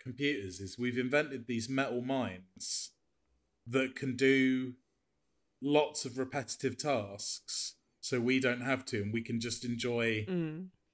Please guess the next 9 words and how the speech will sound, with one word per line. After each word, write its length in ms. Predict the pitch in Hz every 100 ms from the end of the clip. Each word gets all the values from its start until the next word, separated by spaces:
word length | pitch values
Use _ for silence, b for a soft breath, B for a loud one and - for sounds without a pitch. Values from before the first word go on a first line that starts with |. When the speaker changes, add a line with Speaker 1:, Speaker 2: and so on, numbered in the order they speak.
| _ -
Speaker 1:
like, 320 | 120 113 110 - _ -
the 100 | 127
lovely 300 | 123 123 123
brain 320 | 120 127 127
chemicals 500 | 127 117 110 113 107
of 100 | 107
having 240 | 113 110 113
achieved 520 | 113 123 135 131 -
them. 300 | 160 202